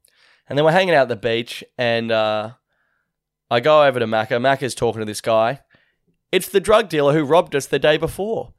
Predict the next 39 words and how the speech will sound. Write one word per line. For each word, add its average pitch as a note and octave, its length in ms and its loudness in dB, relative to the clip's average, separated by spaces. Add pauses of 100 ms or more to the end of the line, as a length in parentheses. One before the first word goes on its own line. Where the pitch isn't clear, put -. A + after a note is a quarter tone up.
(340)
He's G3+ 160 -4
like, A3+ 140 4
"Lads, A#3+ 460 2
what's A3+ 160 0
going A#3 340 2
on?" A#3+ 440 0 (640)
I - 60 -10
go, A#3+ 140 2
"Mate, B3 180 0
I A#3 80 4
don't D4 120 6
wanna A#3 120 4
hang C3+ 180 -2
out C3 100 2
with A2+ 100 -4
you. C#3 60 -2
You G3 120 -4
fucking A3+ 460 -4
robbed A#3+ 280 0
us A#3+ 160 -4
yesterday." A#2 600 0
And C#3 100 0
he E3 60 -4
goes, D#3 400 -2 (420)
"What, B3 160 2
are F#3+ 60 2
you D#3+ 80 2
still A3 260 2
mad F3+ 300 4
about C3+ 260 2
that?" C3 400 -2
I A3+ 140 0
go, B3 400 0 (640)
"Yes, A#4+ 300 2
I'm B3 120 0
still A3 280 2
mad D#3+ 260 4
about B2+ 260 0
that. A2 300 -4